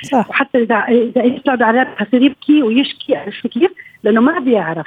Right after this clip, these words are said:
Speaker 2: فأنا ممكن اللي حكيتيه رائع إني أفرجيه نموذج موديلينج للتخطيط.
Speaker 1: رائع.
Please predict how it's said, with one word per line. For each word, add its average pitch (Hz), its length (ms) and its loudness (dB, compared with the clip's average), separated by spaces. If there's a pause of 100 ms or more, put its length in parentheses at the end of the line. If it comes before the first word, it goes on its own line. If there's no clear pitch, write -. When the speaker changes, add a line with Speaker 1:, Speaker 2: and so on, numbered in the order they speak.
Speaker 2:
فأنا - 220 -4
ممكن 302 440 2
اللي 220 120 -2
حكيتيه - 380 -6
رائع 262 420 2
إني 208 320 -2
أفرجيه 208 440 0
نموذج 220 540 2
موديلينج 285 480 2
للتخطيط. - 480 -10 (640)
Speaker 1:
رائع. 220 360 0